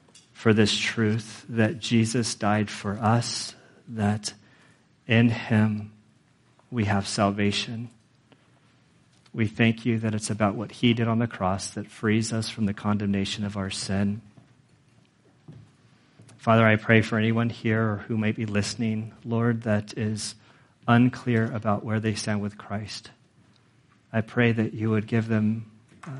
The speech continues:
clarity of what Jesus did on the cross so that they could respond. I pray that you would lead them into a saving relationship with Christ. Father, I pray that you would help us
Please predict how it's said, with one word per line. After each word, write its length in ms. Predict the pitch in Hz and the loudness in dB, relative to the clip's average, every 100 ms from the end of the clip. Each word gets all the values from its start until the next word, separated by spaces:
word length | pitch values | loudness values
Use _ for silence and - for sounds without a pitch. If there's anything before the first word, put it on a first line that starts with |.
| 131 190 - | -14 -18 -14
clarity 680 | - 123 113 123 127 127 | 4 6 6 2 2 0
of 160 | 127 104 | 0 -4
what 140 | 110 | -6
Jesus 340 | 196 120 120 113 | -4 -4 -4 -4
did 140 | 123 | -4
on 100 | 117 | -2
the 80 | 117 | -2
cross 580 | - 107 104 104 - - _ _ _ _ _ | -2 -2 -2 -4 -12 -16 _ _ _ _ _
so 200 | - 113 | -6 -6
that 160 | 120 | -4
they 120 | 131 107 | -4 -4
could 200 | 107 107 | -4 -4
respond. 680 | 107 - 113 101 104 104 - | -4 -6 -6 -4 -4 -8 -12
I 60 | 113 | -14
pray 280 | - 120 107 | -8 -4 -4
that 160 | 117 | -4
you 120 | 107 | -6
would 220 | 104 107 113 | -6 -2 0
lead 340 | 110 123 135 | 2 0 -2
them 340 | 127 110 110 - - | -6 -6 -6 -10 -12
into 220 | 101 107 | -8 -8
a 60 | |
saving 440 | 104 - 110 110 107 | -8 -2 -2 0 -2
relationship 600 | 95 95 - 101 - 101 | -2 -4 -6 -8 -12 -16
with 140 | 107 | -18
Christ. 460 | - 95 95 - - _ _ _ _ _ _ _ _ _ _ _ _ _ _ _ _ | -12 -6 -6 -8 -20 _ _ _ _ _ _ _ _ _ _ _ _ _ _ _ _
Father, 300 | - 117 117 | -2 0 2
I 120 | 113 | 2
pray 360 | 113 - 123 113 | 0 2 4 4
that 200 | 113 113 | 2 -2
you 120 | 120 | 0
would 160 | 120 117 | 0 0
help 300 | 131 123 113 | -2 -4 -4
us 340 | 98 - - | -6 -6 -12